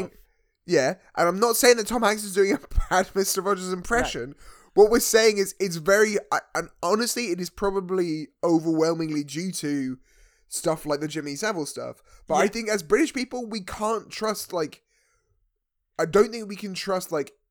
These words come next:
Speaker 2: kids entertainers who are, like, j-, seen as saints. Like, Jimmy
Speaker 1: Yeah.
Speaker 2: Savile was given a knighthood by the fucking Pope. Like, it's, there is something about it where, unfortunately, the, that's the easiest direct parallel,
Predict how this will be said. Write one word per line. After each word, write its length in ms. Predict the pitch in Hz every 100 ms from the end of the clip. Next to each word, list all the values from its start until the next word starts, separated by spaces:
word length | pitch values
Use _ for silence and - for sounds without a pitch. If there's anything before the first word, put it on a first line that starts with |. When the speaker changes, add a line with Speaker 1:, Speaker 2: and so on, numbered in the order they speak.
| _
Speaker 2:
kids 260 | - 190 165
entertainers 680 | 180 160 147 180 170 151 135
who 120 | 143
are, 60 | 139
like, 260 | 135 127 - 139 _ _ _ 151 135
j-, 380 | 127 135 139 -
seen 320 | 156 - 202 165
as 160 | 147
saints. 460 | - 135 87 - - _ _ -
Like, 220 | 170 - -
Jimmy 280 | 151 220 240
Speaker 1:
Yeah. 60 |
Speaker 2:
Savile 280 | - 208 196
was 160 | 175 156
given 200 | 185 175
a 40 |
knighthood 520 | 156 160 170 156 156
by 120 | 143
the 120 | 135 131
fucking 400 | - 156 143 127
Pope. 400 | - 139 113 - - - _ -
Like, 240 | 156 151 - _ _ -
it's, 280 | 170 - - _ _
there 220 | - 190 190
is 120 | 190
something 320 | 226 226 240
about 460 | 214 196 240 302 -
it 260 | 135 196 151
where, 240 | 165 165 -
unfortunately, 640 | 185 165 214 240 208 202
the, 120 | 175 -
that's 300 | 143 190 -
the 160 | 202 202
easiest 440 | 208 208 214 208
direct 320 | - 170 196 -
parallel, 640 | 240 226 135 110 180 190